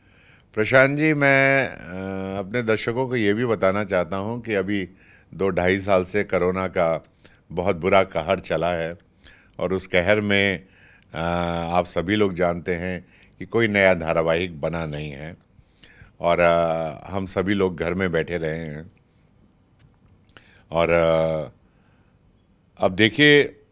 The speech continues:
अभी भूमिकाएं आनी शुरू हुई हैं, अभी नए नए रोल आने शुरू हुए हैं।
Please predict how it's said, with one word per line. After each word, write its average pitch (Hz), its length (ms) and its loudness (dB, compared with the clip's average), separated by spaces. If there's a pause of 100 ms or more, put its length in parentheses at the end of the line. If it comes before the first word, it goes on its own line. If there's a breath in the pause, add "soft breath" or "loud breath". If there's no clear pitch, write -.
(540)
अभी 98 260 2
भूमिकाएं 95 600 2
आनी 98 340 -2
शुरू 98 380 -4
हुई 85 160 -8
हैं, 82 260 -12 (720 soft breath)
अभी 92 200 0
नए 92 240 4
नए 101 200 4
रोल 92 280 2
आने 92 280 -2
शुरू 90 360 -8
हुए 78 240 -8
हैं। 80 160 -14